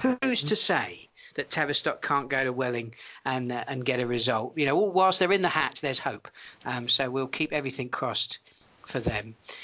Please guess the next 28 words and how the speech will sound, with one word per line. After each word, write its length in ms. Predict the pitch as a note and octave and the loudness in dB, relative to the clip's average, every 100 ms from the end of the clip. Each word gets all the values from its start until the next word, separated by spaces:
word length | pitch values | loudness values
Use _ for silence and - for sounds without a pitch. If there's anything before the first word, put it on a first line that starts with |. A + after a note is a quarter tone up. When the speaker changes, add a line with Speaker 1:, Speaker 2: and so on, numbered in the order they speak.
| - - | -16 -2
Speaker 1:
Um, 340 | D3+ E3 E3+ F3 | 4 6 4 4
right, 220 | A3 A3+ | 4 4
moving 360 | G#3 B3+ A#3+ G3+ | 4 2 2 2
on 380 | F#3+ F3 F3 E3 | 2 2 0 -2
to 260 | - F#3 E3 | 0 2 2
the 180 | D#3+ | 0
Premier 400 | D3 G3+ F3 C#3+ | 2 2 4 4
Division, 560 | B2+ B2 C3+ B2+ B2+ D3 | 2 0 0 0 -4 -6
and, 200 | - D#3+ D#3 - | -4 -4 -4 -4
and 260 | E3 D#3+ | -4 0
Bradford 400 | F#3 G#3 - A3 | 2 2 2 -4
Town, 520 | - A3 B3 F#3+ G2+ - _ _ | 0 2 4 2 -2 -14 _ _
unbeaten 640 | F3 G3 F#3 A3 A3+ - G2+ - | 2 2 2 2 0 -10 -16 -10
this 140 | - C3+ | -4 0
season, 440 | - D3 C3+ F#3 | 2 2 0 -2
took 280 | F#3+ G3 - | -2 -2 0
on 140 | E3 | 0
Street. 640 | D3 - - F3+ B3 - - _ - - - | 2 0 2 0 0 -6 -12 _ -20 -20 -4
Well, 300 | F3 D#3+ B2 - _ _ | 2 4 2 -4 _ _
what, 260 | G#3 G#3+ G#3 | 4 4 4
what 160 | A3 | 2
can 140 | A3 G#3+ | 4 2
we 100 | G3+ | 2
say 240 | - D#3+ | 4 4
about 300 | E3+ G3 G3 | 4 4 4
Street, 420 | - - B3+ C#4+ | 2 2 0 0
of 100 | D3 | -4
course? 440 | - C#3+ A2 G2 | -4 -4 0 0